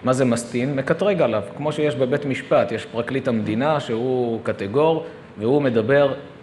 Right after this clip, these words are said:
נגד ה-, הנאשם, שהוא רוצה שיקבל את העונש הכי חמור. זה מטעם המדינה, זה המסטין. אז אותו מלאך שמפתה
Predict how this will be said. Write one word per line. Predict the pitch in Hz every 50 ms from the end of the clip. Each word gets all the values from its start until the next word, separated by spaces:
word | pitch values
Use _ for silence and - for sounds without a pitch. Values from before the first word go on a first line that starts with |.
| - - - - - -
נגד | 117 117 143 156 139 143 135 131 127
ה-, | 117 113 110 110 107 107 104 101 -
הנאשם, | 113 110 107 107 107 107 113 110 107 101 101 - 143 156 185 202 208 208 202 - - - - - -
שהוא | - - 120 135 175 175
רוצה | 160 139 - - 180 208 196
שיקבל | - 160 139 - - 135 151 175 175
את | 170 170
העונש | 147 165 180 180 165 -
הכי | 143 - 175 165
חמור. | - 143 123 120 107 87 - - - - - - - - - - - - - - - -
זה | 151 190
מטעם | 190 180 175 202 190 185 180
המדינה, | 175 175 170 165 170 175 175 160 107 85 - - - - - - - - - - - - -
זה | 160 170 175
המסטין. | 160 151 139 131 - 147 - - - 131 131 123 - - - 139 107 90 - - - - - - - - - - - - -
אז | - 104 98
אותו | - - - - 185 196
מלאך | 202 185 160 156 143 - 165 139 - -
שמפתה | - - 120 107 110 107 104 - 120 110 - 175